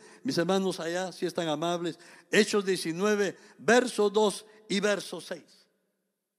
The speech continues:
Hechos diecinueve, y dice así, Hechos de los Apóstoles. Y les dijo, "¿Recibisteis el Espíritu Santo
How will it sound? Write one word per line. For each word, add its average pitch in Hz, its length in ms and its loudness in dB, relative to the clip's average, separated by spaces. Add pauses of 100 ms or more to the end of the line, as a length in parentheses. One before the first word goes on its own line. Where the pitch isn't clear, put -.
(380)
Hechos 214 360 -8
diecinueve, 170 760 -6 (480)
y 175 140 -12
dice 233 300 -6
así, 220 320 -4
Hechos 208 260 -4
de 196 120 -2
los 185 180 -6
Apóstoles. 170 680 -10 (240)
Y 165 120 -4
les 247 180 2
dijo, 233 580 2 (260)
"¿Recibisteis 254 920 -2
el 220 160 0
Espíritu 214 560 -6
Santo 185 600 -4